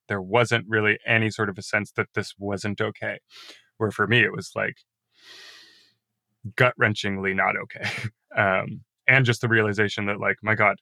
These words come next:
now that I've witnessed it, I could visualize so much more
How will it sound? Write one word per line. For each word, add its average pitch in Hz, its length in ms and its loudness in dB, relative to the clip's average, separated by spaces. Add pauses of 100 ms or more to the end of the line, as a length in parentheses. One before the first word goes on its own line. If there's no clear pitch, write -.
now 107 200 4
that 107 100 -4
I've 98 160 -6
witnessed 110 380 -8
it, 104 140 -2 (460)
I 110 60 -2
could 98 180 -10 (180)
visualize 101 460 0
so 104 160 0
much 101 220 0
more 101 400 -2